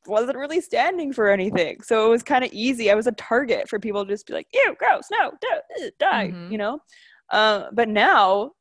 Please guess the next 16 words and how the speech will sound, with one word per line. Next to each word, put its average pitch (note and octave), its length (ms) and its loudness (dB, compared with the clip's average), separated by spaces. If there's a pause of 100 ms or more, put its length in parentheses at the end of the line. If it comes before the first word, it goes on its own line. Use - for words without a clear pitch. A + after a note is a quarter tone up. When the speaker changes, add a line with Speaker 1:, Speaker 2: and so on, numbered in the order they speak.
(240)
Speaker 1:
y-, - 80 -20 (120)
you A3+ 140 -6
know, G#3+ 80 2
I A3 100 4
think C#4 160 -2
it's A#3+ 180 -10
pretty C4+ 360 -10
clear, C4+ 800 -8 (840)
um, F#3+ 720 -10 (100)
and F3 140 -16
correct - 280 -18
me A3 80 -12
if F#3+ 100 -18
I'm D#3+ 100 -20 (100)
wrong, G3+ 240 -20 (640)
um, F#3 320 0